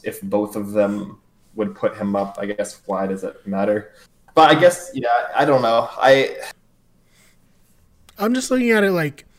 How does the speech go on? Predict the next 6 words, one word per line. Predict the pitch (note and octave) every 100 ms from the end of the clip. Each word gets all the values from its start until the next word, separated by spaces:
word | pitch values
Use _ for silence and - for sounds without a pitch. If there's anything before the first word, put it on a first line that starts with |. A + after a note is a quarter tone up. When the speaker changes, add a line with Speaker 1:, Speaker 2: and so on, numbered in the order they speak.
| _ _ _ _ - _ _ _ _ -
Speaker 2:
if | D#3+ -
I | - F#3+ F#3+ G3 G3 G3+
had | D#3 - D#3+ D3 C#3+
to | - D#3+ C#3
get | B2+ D#3 C3+ -
past | - C3 B2 - - - -